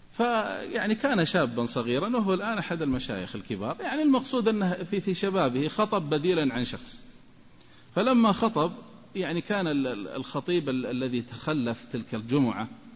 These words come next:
يعني من الذين اعتادوا على أدعية معينة لا يغيرونها، فجاء هذا الخطيب وخطب عنه. فلما انتهى من الخطبة، طبعا خطبته كانت جميلة وطريقة يعني فيها تغيير،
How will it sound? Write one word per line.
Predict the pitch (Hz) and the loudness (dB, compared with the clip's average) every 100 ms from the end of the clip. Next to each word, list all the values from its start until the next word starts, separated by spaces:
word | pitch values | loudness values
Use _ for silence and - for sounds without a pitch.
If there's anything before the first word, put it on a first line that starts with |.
| - - 403 | -20 -8 -4
يعني | 427 330 | -2 2
من | 302 285 | 4 4
الذين | 247 220 233 | 4 4 4
اعتادوا | 202 160 214 190 165 | 2 2 2 4 2
على | 143 165 170 | 2 0 2
أدعية | 175 135 156 143 | 0 0 2 4
معينة | 135 127 156 151 | 4 2 0 2
لا | 147 151 | 2 4
يغيرونها، | 127 113 113 107 98 90 90 - - - - - - - - - - - - | 2 2 0 0 -4 -6 -10 -16 -20 -20 -20 -20 -20 -20 -20 -20 -20 -12 0
فجاء | 185 269 269 | 4 4 6
هذا | 220 226 | 6 4
الخطيب | 208 - 196 220 | 2 -2 -2 0
وخطب | 165 - 143 123 | 0 -2 -2 -2
عنه. | 95 85 - - - - - - - - - - - - - - - | -4 -8 -14 -20 -20 -20 -20 -20 -20 -20 -20 -20 -20 -20 -20 -20 -6
فلما | 143 139 131 107 - - - - - 170 208 190 | -2 -2 -2 -6 -12 -16 -20 -20 -12 -8 -2 0
انتهى | 180 214 185 | 0 0 0
من | 147 135 | 2 2
الخطبة، | 127 160 120 120 | 0 -4 -4 -6
طبعا | 147 247 | -6 -6
خطبته | 233 247 156 127 131 | -2 -2 -4 -4 -4
كانت | - 151 107 | -2 -2 -2
جميلة | 104 107 107 104 101 101 | -2 -2 -2 -2 -4 -6
وطريقة | 101 104 120 123 113 98 | -8 -6 -2 -2 -2 -4
يعني | 95 82 92 | -8 -8 -8
فيها | 127 107 | -4 -6
تغيير، | 101 101 101 101 98 | -4 -6 -4 -4 -4